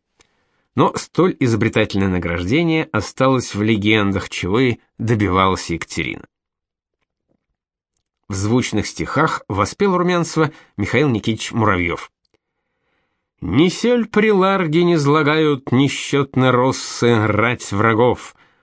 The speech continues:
Румянцев грянул и в пределы пустил молниевидны стрелы,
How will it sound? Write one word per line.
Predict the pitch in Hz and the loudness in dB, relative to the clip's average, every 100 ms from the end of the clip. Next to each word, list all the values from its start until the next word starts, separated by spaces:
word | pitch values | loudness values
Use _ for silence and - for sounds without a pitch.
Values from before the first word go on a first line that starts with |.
| _ - | _ -8
Румянцев | 80 85 95 113 117 110 107 104 92 | -4 -2 2 2 2 0 -2 -2 -4
грянул | - 90 127 156 135 131 131 | -4 0 2 2 0 -2 -2
и | - 139 | 0 -2
в | - - | -2 -2
пределы | 120 143 156 175 156 147 - - _ | 0 2 2 2 0 0 -4 -20 _
пустил | 151 156 - - 226 214 | 0 0 0 -6 -2 0
молниевидны | 185 180 180 175 175 170 151 156 151 | 2 2 2 2 2 2 2 2 0
стрелы, | - - 117 139 147 143 127 | -2 -4 0 2 2 2 0